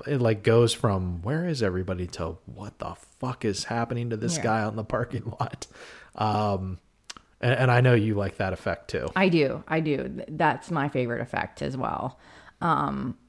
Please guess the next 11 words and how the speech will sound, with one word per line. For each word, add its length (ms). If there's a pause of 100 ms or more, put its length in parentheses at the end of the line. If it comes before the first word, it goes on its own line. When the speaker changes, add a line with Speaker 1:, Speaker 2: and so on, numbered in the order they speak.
(140)
Speaker 2:
you 140
know, 160
that 260
scene 320
always 460
makes 240
my 140
skin 300
crawl. 520 (280)
Speaker 1:
Yeah. 260 (420)
Speaker 2:
Um, 520